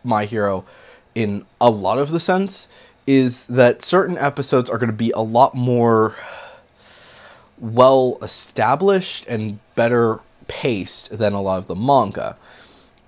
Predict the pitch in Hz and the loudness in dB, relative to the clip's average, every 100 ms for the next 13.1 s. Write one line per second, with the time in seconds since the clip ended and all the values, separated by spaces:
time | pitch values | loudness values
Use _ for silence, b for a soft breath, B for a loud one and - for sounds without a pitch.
0 | _ 156 185 208 185 180 160 147 135 120 | _ 0 6 6 6 0 2 4 6 6
1 | - 139 143 131 120 110 110 104 113 98 | 2 0 2 4 4 4 0 0 -4 -4
2 | 85 104 139 160 139 110 98 92 90 B | -4 -4 -4 0 2 2 2 -4 -4 B
3 | B B B 127 120 208 208 185 - 139 | B B B -2 2 2 2 -4 0 0
4 | 127 - 170 214 156 165 156 131 120 113 | 0 0 -2 -2 0 0 2 0 -2 -4
5 | - 127 117 110 104 B B B B B | -4 -4 -2 -2 -4 B B B B B
6 | B 131 143 143 202 170 131 113 113 107 | B 0 2 0 0 2 2 2 0 -2
7 | 113 117 113 110 113 104 98 - 80 - | 0 2 2 2 0 0 -2 -4 -8 -8
8 | - B B B B B _ 127 123 - | -16 B B B B B _ 6 6 4
9 | _ b b b b _ _ _ _ _ | _ b b b b _ _ _ _ _
10 | _ - 123 170 180 170 156 139 - - | _ -6 2 2 2 -2 0 0 0 0
11 | 170 175 180 165 143 143 127 120 120 117 | 2 4 2 0 4 4 6 4 4 2
12 | - - 180 196 180 139 123 120 123 117 | -4 0 2 2 2 0 0 0 0 2
13 | 117 | -2